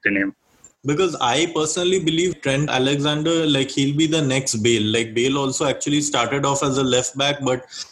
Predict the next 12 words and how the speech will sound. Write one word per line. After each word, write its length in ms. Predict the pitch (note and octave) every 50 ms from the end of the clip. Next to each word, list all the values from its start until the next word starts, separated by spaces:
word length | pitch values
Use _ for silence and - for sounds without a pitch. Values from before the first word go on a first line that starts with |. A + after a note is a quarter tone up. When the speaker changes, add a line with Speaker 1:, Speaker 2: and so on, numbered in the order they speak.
| - -
Speaker 2:
his 180 | C3 C3 B2 B2+
attacking 480 | A#2+ A2 - B2+ B2+ - D#3+ D#3 D#3
numbers 480 | D3+ C#3+ C#3 C#3 C#3 D3 D#3 D3 C#3+ D3
were 140 | D3+ D3 C#3+
so 340 | - - D#3 D3 D3 D3
good 320 | C#3+ D3 D#3 D3+ D3 C3+ -
from 300 | - - C3+ C#3 D3 D3+
left 260 | C#3+ C#3+ D3 C#3+ C3+
back 300 | C3 C#3+ D3 C#3+ C#3+ C3+
that, 180 | C3+ C3+ C3+ -
like, 240 | C3+ C3 C3 B2+ -
he, 140 | - C3+